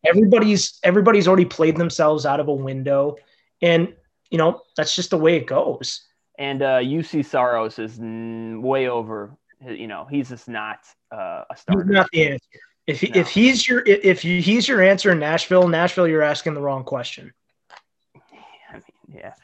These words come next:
Speaker 1: Yeah.
Speaker 2: Um,
Speaker 1: He's not
Speaker 2: I mean, and plus you have, like, two drastic goalie size. Wasn't he five nine, and then, uh, Pecorine is, like, six five, six six?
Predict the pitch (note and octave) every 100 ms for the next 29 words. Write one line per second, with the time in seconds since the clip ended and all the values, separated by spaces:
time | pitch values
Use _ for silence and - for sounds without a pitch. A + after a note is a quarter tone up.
0 | - - - - B2+ A#2+ A#2 F3+ F#3 D#3+
1 | C#3+ C#3+ - F3+ A3 G3+ G#3 F#3 F3+ -
2 | - F#3 E3 C3+ C3+ C3+ C#3+ D3+ C#3 C3
3 | B2 C3 A#2+ A#2 A2 A#2 D3 C3+ A#2+ -
4 | A#2+ C3 B2+ A#2+ A2+ A#2+ B2+ A2+ A2+ G#2+
5 | A#2 A2+ G#2 A2 _ _ _ _ - C3
6 | C3 A#2+ B2+ B2 G#2 F#2+ - D3 C3+ -
7 | A2 G#2+ B2+ C3 C3+ - - A2+ -